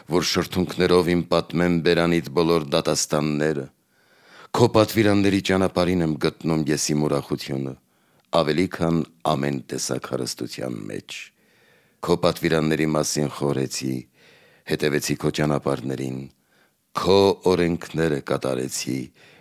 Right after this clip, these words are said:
և չմոռացա խոսքերը քո։ Հատուցիր քո ծառային, որ ապրեմ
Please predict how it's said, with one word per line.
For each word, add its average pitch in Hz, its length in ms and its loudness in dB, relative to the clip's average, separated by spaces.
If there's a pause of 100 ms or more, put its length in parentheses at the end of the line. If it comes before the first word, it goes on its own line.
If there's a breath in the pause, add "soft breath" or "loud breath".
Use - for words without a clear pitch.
և 76 260 -2
չմոռացա 76 760 0 (140)
խոսքերը - 680 -8
քո։ 53 240 -8 (2250)
Հատուցիր 127 560 2
քո 92 180 0
ծառային, 69 640 0 (680 soft breath)
որ 76 300 2
ապրեմ 87 640 2